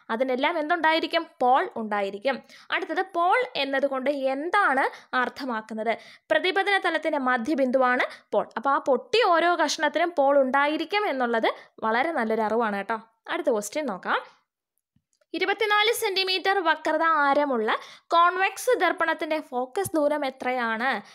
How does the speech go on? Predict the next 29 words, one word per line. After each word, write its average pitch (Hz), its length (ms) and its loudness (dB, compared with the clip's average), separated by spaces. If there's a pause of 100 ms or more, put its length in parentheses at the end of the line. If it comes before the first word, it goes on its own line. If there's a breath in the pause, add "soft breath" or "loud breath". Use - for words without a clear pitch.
(160 loud breath)
നമുക്കറിയാം 285 600 -2 (340 loud breath)
വക്രത 339 400 2 (260)
ആരത്തിൻ്റെ 381 540 2 (140)
പകുതിയാണ് 294 800 2 (160)
ഫോക്കസ് 254 440 0
ദൂരം. 240 300 2 (240 loud breath)
അപ്പോൾ 302 160 -2
ഇവിടെ 302 200 0
ഇരുപത്തിനാല് 339 640 4 (100)
സെന്റിമീറ്റർ 381 480 0 (100)
തന്നിട്ടുള്ള 311 420 0 (400 loud breath)
F 311 100 -6 (120)
is 403 160 0
equal 392 280 2
to 508 80 4 (440 loud breath)
R 330 40 0 (140)
by 302 100 2 (200)
two 262 120 -2 (140)
ആണ്. 196 140 -8 (280 loud breath)
So 233 80 -2 (140)
ഇരുപത്തിനാല് 330 580 -2 (400)
divided 294 480 0
by 311 100 4 (360)
രണ്ട് 226 220 -2 (100)
എത്ര 311 200 -2
കിട്ടും? 311 220 -2 (160)
പന്ത്രണ്ട് 247 500 0 (320 loud breath)
സെന്റിമീറ്റർ. 208 640 -2 (120)
അത് 254 120 0